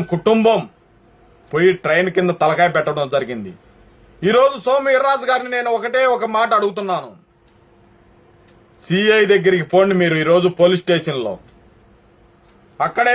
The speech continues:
పెట్టుకోమని చెప్పండి ఒక వారం రోజులు. రోజు ఒక హెడ్ కా-, కానిస్టేబుల్ను నీ ఇంటికి నీ పె-, కుటుంబం, నీ పె-, పెళ్ళాం బిడ్డల దగ్గరికి పంపిస్తానంటే మీరు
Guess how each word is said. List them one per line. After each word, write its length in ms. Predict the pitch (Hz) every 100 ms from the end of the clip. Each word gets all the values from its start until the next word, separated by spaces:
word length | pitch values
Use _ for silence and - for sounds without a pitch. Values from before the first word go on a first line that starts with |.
| 185
పెట్టుకోమని 500 | 220 220 254 254 247 240
చెప్పండి 340 | 196 262 254 240
ఒక 100 | 208 226
వారం 260 | 240 247 240
రోజులు. 280 | 247 240 196 127 - _ _ _ _
రోజు 420 | 139 196 233 233 240 220
ఒక 100 | 220 190
హెడ్ 180 | 208 180 226
కా-, 180 | 220 202
కానిస్టేబుల్ను 680 | 214 226 180 220 202 202 196
నీ 80 | 190 190
ఇంటికి 260 | 196 190 220 208
నీ 80 | 196 180 156 - - -
పె-, 220 | 185 190 180 196
కుటుంబం, 440 | 190 233 226 233 220 202
నీ 60 | 196 165
పె-, 240 | 185 185 175 -
పెళ్ళాం 280 | 185 214 214
బిడ్డల 240 | 202 196 196
దగ్గరికి 320 | 185 185 170 175
పంపిస్తానంటే 680 | 180 190 202 208 190 180 190 185 170
మీరు 180 | 180